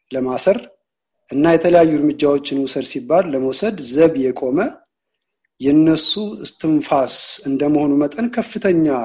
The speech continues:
የሆነ እምነት ያሳድሩበታል። የህዝብ እንቅስቃሴ ውጤታማ እንዲሆን የጸጥታው አካል ቢያንስ፣ ቢያንስ ህዝብ በጀመረው የእምቢተኝነት እንቅስቃሴ ውስጥ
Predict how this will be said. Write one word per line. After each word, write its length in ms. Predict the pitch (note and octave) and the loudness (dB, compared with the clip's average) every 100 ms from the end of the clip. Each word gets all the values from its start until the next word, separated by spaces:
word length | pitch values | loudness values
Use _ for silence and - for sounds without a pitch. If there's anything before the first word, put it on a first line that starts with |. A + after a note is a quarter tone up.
| G#2+ | -6
የሆነ 300 | A#2+ B2+ C3 C3 | -6 -4 -4 -4
እምነት 300 | C3+ E3 E3+ | -2 0 0
ያሳድሩበታል። 760 | D3 F3+ C#3+ A#2 A2 - G#2 _ _ _ _ _ _ _ _ _ _ _ _ _ _ _ _ _ _ _ _ _ _ _ _ _ _ - | 2 2 2 -8 -12 -20 -20 _ _ _ _ _ _ _ _ _ _ _ _ _ _ _ _ _ _ _ _ _ _ _ _ _ _ 0
የህዝብ 260 | D3 G3+ G3+ | 4 4 4
እንቅስቃሴ 520 | G3 G3 - F3 E3 | 0 -2 0 0 0
ውጤታማ 520 | E3 F#3 E3 D#3 D3+ D3+ | 0 0 0 2 2 2
እንዲሆን 460 | B2+ C3 D#3 D3 G3+ C4+ - _ _ _ _ _ _ _ _ _ C3+ | 0 -2 0 2 2 -2 -12 _ _ _ _ _ _ _ _ _ -2
የጸጥታው 640 | D3+ F3+ G3+ G3 F#3+ E3+ C#3+ - | 0 0 -2 -2 4 4 4 2
አካል 360 | D3+ D3+ G#3+ A#3+ - - _ _ _ _ - A#2 | -2 0 0 0 -4 -12 _ _ _ _ -18 -8
ቢያንስ፣ 460 | D3 F3+ A3 A#3 - - | 4 6 6 4 0 -4
ቢያንስ 420 | B2 C3+ D#3 A#3+ - - - - - | -2 0 0 2 2 0 -6 -20 -4
ህዝብ 300 | F#3 G3+ E3 D3 C3+ | 2 2 0 -6 0
በጀመረው 720 | D#3 E3+ E3+ E3 D#3+ D3 C3 A#2+ G#2+ - _ _ B2+ | 4 4 4 4 6 6 4 2 -4 -14 _ _ -4
የእምቢተኝነት 800 | C#3+ C#3+ C#3+ F3 D#3+ D3 C#3 C3+ | 0 0 0 0 0 2 0 0
እንቅስቃሴ 560 | C#3+ D#3+ E3 - E3 G3 | -4 -4 -6 -2 -2 0
ውስጥ 200 | A3+ - | -2 -4